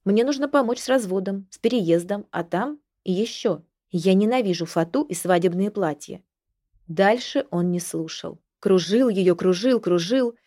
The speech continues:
Рядом хихикал Максим. Марго что-то говорила, мол, вы бы чаю выпили, поужинали нормально. Мир Медведева из обломков вдруг выстроился заново,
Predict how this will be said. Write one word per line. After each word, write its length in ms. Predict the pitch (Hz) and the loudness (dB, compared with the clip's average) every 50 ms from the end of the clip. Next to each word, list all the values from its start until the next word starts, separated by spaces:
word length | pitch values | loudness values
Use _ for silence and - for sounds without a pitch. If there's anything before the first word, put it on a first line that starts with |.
| _ _ _ _ _ _ _ _ | _ _ _ _ _ _ _ _
Рядом 360 | - 214 247 247 226 226 226 | 6 8 8 8 8 6 2
хихикал 420 | 220 - 214 - 240 220 - 214 208 | 0 -4 -4 -4 -4 -2 0 0 0
Максим. 560 | 214 214 208 - - - 180 160 151 180 - _ _ _ | 0 -2 -2 -4 -6 -4 -4 -4 -6 -8 -14 _ _ _
Марго 400 | 180 180 185 185 165 170 220 262 | 0 2 2 2 4 4 2 2
что-то 280 | 262 - 233 220 220 196 | 2 2 2 2 2 2
говорила, 520 | 175 202 185 202 196 196 202 196 185 175 | 4 4 4 4 4 4 2 2 2 2
мол, 280 | 175 185 190 180 170 - _ _ _ _ _ | 2 2 0 0 -2 -6 _ _ _ _ _
вы 160 | - 170 190 | 4 4 6
бы 140 | 190 175 185 | 6 6 2
чаю 400 | 185 - - 202 214 233 233 226 | 0 4 6 8 8 8 8 6
выпили, 340 | 185 208 208 202 196 185 175 | 6 2 0 0 0 -2 -2
поужинали 640 | 170 - 170 160 170 208 220 226 214 202 190 190 | 0 0 2 2 2 2 0 0 -2 0 0 0
нормально. 640 | 185 185 180 175 175 175 175 175 170 165 165 170 170 - _ _ _ _ _ _ _ _ _ _ _ - | 0 0 0 0 -2 -2 -2 -4 -4 -6 -8 -10 -12 -16 _ _ _ _ _ _ _ _ _ _ _ 2
Мир 240 | 175 190 208 214 202 | 6 6 6 6 6
Медведева 760 | 185 202 185 165 175 185 247 277 208 185 175 156 165 156 160 - _ _ _ | 4 4 2 2 0 2 2 2 2 0 0 0 -2 -4 -4 -10 _ _ _
из 180 | - 208 202 190 | -2 -2 2 4
обломков 680 | 214 208 170 185 208 247 269 247 214 - 156 156 - _ _ _ _ | 4 4 4 4 2 2 0 0 0 0 -2 -2 -2 _ _ _ _
вдруг 400 | 165 170 165 160 220 254 247 - | -8 -4 -2 0 0 0 0 0
выстроился 580 | 202 240 262 262 - 226 220 220 220 - 233 | 0 0 0 0 2 4 4 4 6 6 6
заново, 540 | 226 208 240 247 214 180 165 156 147 147 139 | 6 6 4 2 2 2 0 -2 -4 -8 -14